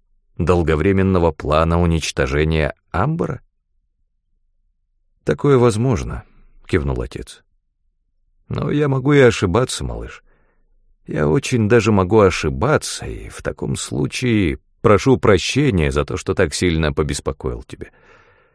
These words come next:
Но, с другой стороны, было бы такой же ошибкой скрыть от тебя подобную возможность.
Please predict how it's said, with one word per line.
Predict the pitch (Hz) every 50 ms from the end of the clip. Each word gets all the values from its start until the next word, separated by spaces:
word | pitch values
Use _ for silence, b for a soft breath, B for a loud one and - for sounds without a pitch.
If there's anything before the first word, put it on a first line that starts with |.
| b b b b b b _ _ _ _ _ _
Но, | 101 - 58 60 71 120 147
с | 127
другой | 131 135 - 120 98 95 - 143 123
стороны, | - - - 131 123 127 117 117 123 120 113 104 92 76 65 65 b b b b b b b b _ _ _ _ _ _ _
было | - 71 - - - -
бы | 113 117 110
такой | - 98 - - 90 95
же | 98 98 98
ошибкой | 90 82 - 123 120 - - 117 104 87
скрыть | - - - - - 143 151 139 -
от | 131 -
тебя | - - 80 69 65 62 -
подобную | - 78 71 73 78 67 64 67 69 65
возможность. | 64 64 58 60 62 58 57 - - - - _